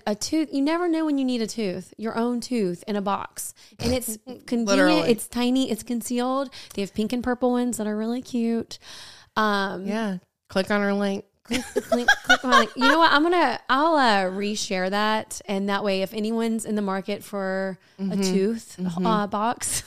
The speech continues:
Speaker 1: <laughs> you can do that.
Speaker 2: You just never know when you're gonna be eating some pirate's booty and break a
Speaker 1: Man, that
Speaker 2: tooth.
Speaker 1: was a hot take in D Ms too, because people either really thought it was weird, and I would say a good majority, most people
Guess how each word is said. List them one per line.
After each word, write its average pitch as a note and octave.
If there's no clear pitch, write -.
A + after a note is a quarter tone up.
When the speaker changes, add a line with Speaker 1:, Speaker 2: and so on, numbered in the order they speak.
Speaker 1:
<laughs> -
you A3
can G#3
do F3+
that. F3+
Speaker 2:
You A#3
just A#3+
never A#3
know A3+
when F3+
you're F3+
gonna F#3
be F3+
eating F3
some E3+
pirate's E3+
booty D#3+
and A#3+
break C4+
a B3
Speaker 1:
Man, A#3
that B3+
Speaker 2:
tooth. G4
Speaker 1:
was B4+
a D#4
hot G#3+
take G3
in F#3
D F#3
Ms F3+
too, F3
because F#3
people C4
either A#3
really F#3
thought B3
it A#3+
was A3
weird, F#3+
and B3
I C4+
would D4+
say C#4+
a A3+
good A3+
majority, G3
most C4
people E3+